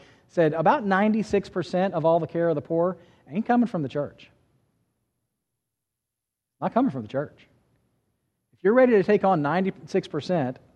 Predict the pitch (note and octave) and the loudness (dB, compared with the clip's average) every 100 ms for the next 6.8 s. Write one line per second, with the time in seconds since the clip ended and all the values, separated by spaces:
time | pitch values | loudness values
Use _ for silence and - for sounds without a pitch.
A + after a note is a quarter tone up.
0 | _ _ _ _ _ _ B3+ B3+ A#3+ E3 | _ _ _ _ _ _ 4 6 6 4
1 | B2 E3 E3 B3+ F#3 E3 F3+ D#3 B2+ E3+ | 2 0 2 2 4 4 4 2 -4 -4
2 | B2+ A#2+ - _ _ _ _ _ _ _ | -4 -8 -18 _ _ _ _ _ _ _
3 | _ _ _ _ _ _ D#3 E3 D#3 D3 | _ _ _ _ _ _ -2 0 2 2
4 | C#3 C3+ B2+ C3+ C#3+ C#3 C#3 B2 - C3 | 0 -2 -2 0 0 0 -4 -8 -6 -8
5 | A#2 G#2+ B2+ A#2 G#2 - B2+ A#2 G#2 A2 | -8 -10 -8 -8 -10 -16 -10 -10 -10 -10
6 | A#2+ A#2 A2+ A2+ A2 C3+ A#2+ B2+ | -12 -14 -12 -12 -10 -10 -8 -8